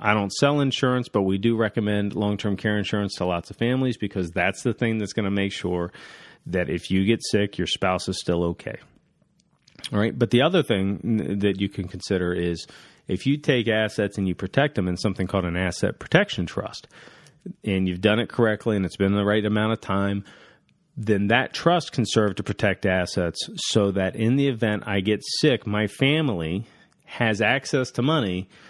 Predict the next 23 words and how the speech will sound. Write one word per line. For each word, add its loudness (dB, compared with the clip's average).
that 0
I'm 2
not 0
gonna 2
end 0
up -2
losing 0
to -4
the 0
nursing -2
home. -12
And 0
by 4
doing 2
so, 2
I, -2
I 0
can -2
make 0
sure 0
that -2
we -2
protect, -2